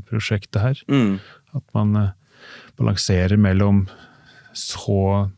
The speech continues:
Speaker 1: vanlige, banale ting som å gå.
Speaker 2: Er det ikke kunsten at man interesserer seg for og ser ting som kanskje ikke alle andre er opptatt av, på et eller annet vis?
Speaker 1: Ja, det virker i hvert fall som kunstnere driver med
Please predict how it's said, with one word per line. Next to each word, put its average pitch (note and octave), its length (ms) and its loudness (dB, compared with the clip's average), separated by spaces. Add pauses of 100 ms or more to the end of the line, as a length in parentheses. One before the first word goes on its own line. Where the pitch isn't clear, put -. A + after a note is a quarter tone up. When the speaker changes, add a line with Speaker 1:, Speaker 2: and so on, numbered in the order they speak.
(480)
Speaker 1:
vanlige, G2+ 840 0 (340)
banale F#2+ 500 0
ting F#2+ 280 0
som G2 200 -4
å F#2+ 160 0
gå. F#2+ 380 -2 (580)
Speaker 2:
Er A#2+ 160 0
det B2+ 100 -2
ikke G3+ 180 -2
kunsten F#3+ 200 -4
at B2+ 100 -6
man D#3+ 220 -4 (320)
interesserer F2 760 -4
seg A#2+ 200 -4
for A#2+ 260 -4 (680)
og G#2+ 200 0
ser E2 480 -4
ting G#2 180 -6
som - 520 -8 (380)
kanskje - 320 -4
ikke C#3+ 120 0
alle A2+ 240 2
andre G#2 200 0
er G2+ 280 0
opptatt - 300 -6
av, G#3+ 100 -2 (520)
på - 60 -4
et C#3 60 -4
eller C#3+ 100 -2
annet C3+ 80 -8
vis? - 340 -6 (1400)
Speaker 1:
Ja, C3 60 -2
det A#2 100 0
virker A2+ 240 0
i - 40 2
hvert A2+ 60 0
fall A#2 120 2
som A#2 140 0
kunstnere G2+ 600 0
driver F#2 320 -4
med G2+ 460 2